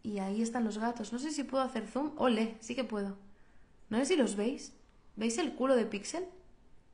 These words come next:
Esto es Pixel. Esto de aquí. Ay, solo se ve mi dedo. Bueno, ahí está el culo de Pixel.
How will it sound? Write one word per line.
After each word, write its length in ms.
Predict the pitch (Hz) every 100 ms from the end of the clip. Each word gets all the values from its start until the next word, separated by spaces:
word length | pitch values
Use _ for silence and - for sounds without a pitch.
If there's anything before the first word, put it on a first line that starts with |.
| -
Esto 200 | 226 262
es 80 | 247
Pixel. 480 | 226 220 - 196 196 - - - - - - - - - - - - -
Esto 300 | - 220 -
de 120 | 240 220
aquí. 360 | - 220 202 - - - - - - -
Ay, 220 | 220 220 220 -
solo 180 | - 220
se 100 | 220
ve 100 | 208
mi 100 | 208
dedo. 240 | 202 196 - - - - -
Bueno, 280 | 226 208 190 - - - - - -
ahí 200 | - 208
está 160 | 226 262
el 80 | 247
culo 160 | 220
de 80 | 196
Pixel. 420 | - - - -